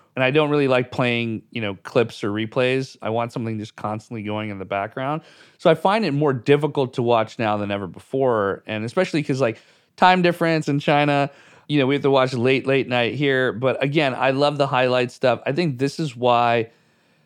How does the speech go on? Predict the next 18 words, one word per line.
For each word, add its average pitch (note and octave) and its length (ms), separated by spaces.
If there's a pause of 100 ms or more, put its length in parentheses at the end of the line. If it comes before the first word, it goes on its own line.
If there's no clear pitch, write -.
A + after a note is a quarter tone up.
(240)
it's C3+ 160
so C#3 240
important, B2 460
besides C3 420
on B2 80
what A#2+ 140
streaming E3+ 340
platform A2 480
it G2+ 60
is, G2+ 240
that - 340 (440)
athletes B2+ 640
and, A2 280
and A2 220
folks B2 340
are A2 80
putting D#3 380
it B2+ 160